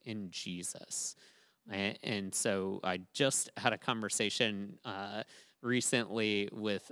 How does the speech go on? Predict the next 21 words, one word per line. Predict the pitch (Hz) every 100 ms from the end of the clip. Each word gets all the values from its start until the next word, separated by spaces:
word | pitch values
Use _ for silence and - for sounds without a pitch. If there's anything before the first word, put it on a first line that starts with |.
| -
a |
number | 113 113 107
of | 104
leaders | 98 104 107 101
in | 113
our | 98
church | 92 - 104 -
about | 95 98 -
this | 110 -
very | 107 98 87
subject | - 113 117 - 101 - 123 - -
of | 120 98
what | 117 117 170
are |
we | 175
doing | 131 117 139 123
when | 110 104
we | 92
do | 98 80 -
church, | - - 101 80 _ - - - - _ _
right? | 104 98